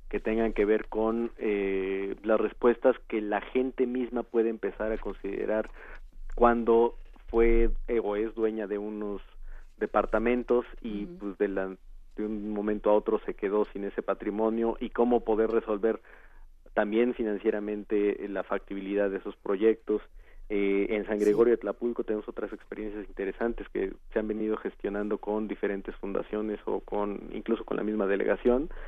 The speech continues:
Speaker 1: donde se dan procesos de acompañamiento, pero también de diseño participativo con las familias afectadas. Es decir, que se están encontrando diferentes, eh, maneras de, de, de responder a problemáticas muy complejas, muy distintas,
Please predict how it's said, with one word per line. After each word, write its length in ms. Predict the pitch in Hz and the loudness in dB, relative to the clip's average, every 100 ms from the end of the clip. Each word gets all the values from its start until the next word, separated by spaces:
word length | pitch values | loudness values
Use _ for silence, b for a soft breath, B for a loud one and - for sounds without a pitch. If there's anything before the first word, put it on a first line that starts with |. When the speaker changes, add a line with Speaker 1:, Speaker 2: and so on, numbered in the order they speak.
| B B B - | B B B 6
Speaker 1:
donde 600 | 117 117 117 120 127 127 - | 10 10 10 8 8 4 -2
se 200 | 113 107 | 0 2
dan 180 | 113 113 | 0 0
procesos 480 | 110 113 110 117 107 | -2 0 -2 -2 -4
de 60 | |
acompañamiento, 760 | 101 107 101 98 101 110 113 113 | -4 -6 -4 -4 -4 -4 -4 -4
pero 220 | 107 101 | -2 -4
también 340 | 98 104 107 | -6 -6 -4
de 80 | 104 | -4
diseño 340 | 98 107 107 | -6 -6 -6
participativo 1000 | 101 98 - - 104 98 - 110 107 101 b b b - - | -4 -6 -6 -12 -6 -6 -4 -2 0 -2 b b b -12 0
con 400 | 107 117 117 113 | 4 4 2 -2
las 220 | 107 98 | -4 -4
familias 440 | 104 104 104 104 - | -2 -2 0 0 -2
afectadas. 500 | 120 - 113 113 117 B B B | -6 0 4 4 4 B B B
Es 80 | 151 | 2
decir, 240 | 160 180 - | 4 4 2
que 100 | 151 | -2
se 60 | |
están 180 | 139 156 | 2 2
encontrando 500 | 170 143 127 139 151 | 2 0 2 4 4
diferentes, 680 | 123 113 120 123 - 143 131 - - - | 2 0 0 -2 2 2 2 -8 -18 -8
eh, 260 | 110 101 95 | -4 -4 -4
maneras 520 | 107 107 123 143 120 | -6 0 4 4 4
de, 180 | 110 104 - | 0 -2 -2
de, 220 | 104 101 | -4 -2
de 160 | - 101 | -2 -2
responder 460 | 104 - 110 123 | -2 -4 2 2
a 40 | 123 | 2
problemáticas 600 | 104 107 113 - 107 - | 0 -2 -2 -2 -4 -2
muy 220 | 123 156 | 0 0
complejas, 480 | 139 110 113 110 117 | 0 -2 -2 -2 -4
muy 160 | 117 127 | -4 -4
distintas, 560 | 127 - 120 113 165 | -6 -4 -4 -4 -6